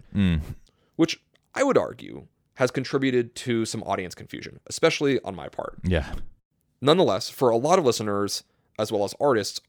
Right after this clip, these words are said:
Speaker 2: R and B is still an essential label, separate from the combined R and B hip-hop chart.
Speaker 1: Right.
Speaker 2: So I thought it would be important that we talk with someone who could speak on the subject with authority,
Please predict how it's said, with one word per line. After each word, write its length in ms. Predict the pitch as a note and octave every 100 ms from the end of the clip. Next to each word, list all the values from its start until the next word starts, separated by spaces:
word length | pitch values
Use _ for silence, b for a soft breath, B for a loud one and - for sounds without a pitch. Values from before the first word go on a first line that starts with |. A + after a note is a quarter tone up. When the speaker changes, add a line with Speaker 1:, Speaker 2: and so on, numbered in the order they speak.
| _ -
Speaker 2:
R 160 | D#3+
and 200 | G#3 D3+
B 380 | A2+ G2 D2+ D2+ _ _ _
is 120 | A2+
still 480 | - A2+ G#2+ G#2+ G2
an 80 | G#2
essential 680 | G#2+ - B2 C3 B2+ B2 G#2
label, 460 | F#2 F#2+ A1+ G1+ _ _ _
separate 580 | - - A#2+ A#2 C3 G2+
from 440 | - G#2 G2 F#2+ F#2+
the 60 | F#2
combined 600 | G#2 F#2+ F2+ F2+ F2+ F2+
R 200 | - F2
and 140 | E2+ F#2+
B 260 | E2+ D2 -
hip-hop 280 | A#2+ -
chart. 280 | - - - _
Speaker 1:
Right. 300 | E2+ C#2+ - _ _ _ _
Speaker 2:
So 140 | - D3
I 40 |
thought 160 | C#3+ F#3
it 20 |
would 80 | B3
be 60 | A3
important 720 | C3 - G#2+ D2 G2 G2 G2+
that 240 | G2 F#2
we 100 | G2
talk 460 | F#2+ - - G2+ -
with 100 | G#2+
someone 320 | - F#2 F#2
who 80 | G2+
could 140 | F#2
speak 360 | - - G2 - -
on 80 | F#2+
the 80 |
subject 420 | F#2 F#2+ F2+ E2+ -
with 80 |
authority, 600 | C#2+ - F2 D2 - -